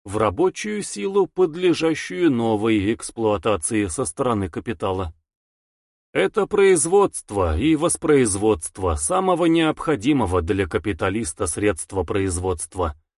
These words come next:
самого рабочего. Таким образом, индивидуальное потребление рабочего в общем и целом составляет момент в производстве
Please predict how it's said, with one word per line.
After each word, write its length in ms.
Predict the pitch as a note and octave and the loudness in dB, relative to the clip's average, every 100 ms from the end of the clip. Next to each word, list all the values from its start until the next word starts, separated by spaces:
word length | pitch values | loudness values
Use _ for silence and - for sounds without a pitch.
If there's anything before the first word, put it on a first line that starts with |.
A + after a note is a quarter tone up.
| _ | _
самого 480 | - F#3 F3 D3 C3+ | -4 0 0 2 2
рабочего. 640 | B2+ B2 F#2+ - D#2+ D2 _ _ _ _ _ _ _ _ _ _ _ | 2 -2 -4 -6 -6 -8 _ _ _ _ _ _ _ _ _ _ _
Таким 300 | G#2+ G#2+ C3 | -4 0 2
образом, 440 | C3+ C3 B2+ C3 C3+ | 2 4 4 4 4
индивидуальное 920 | C3+ A#2 C#3 B2+ B2+ B2+ C3 C3 C3 | 4 4 2 4 4 4 2 2 0
потребление 720 | C#3 C#3 C#3 A#2+ A#2+ A#2 A#2 | -2 -2 -2 0 0 2 2
рабочего 640 | A#2 A#2+ C#3 - A2 G2+ G2 | 2 2 0 0 -2 0 2
в 80 | |
общем 500 | D3 - - - C3+ | 2 2 -2 -2 0
и 40 | D3 | 0
целом 400 | - F#2+ F2+ E2+ - _ | 0 -2 -2 -4 -8 _
составляет 640 | - E3+ - F#3+ G#3+ G3 D3 | -8 -6 -4 0 2 2 2
момент 480 | D#3 C#3+ C#3+ C#3 | 2 4 2 0
в 120 | - - | -4 -2
производстве 960 | D3 C3+ G2+ A2 D3 - - C3+ C3+ | 0 2 0 2 0 0 -4 0 0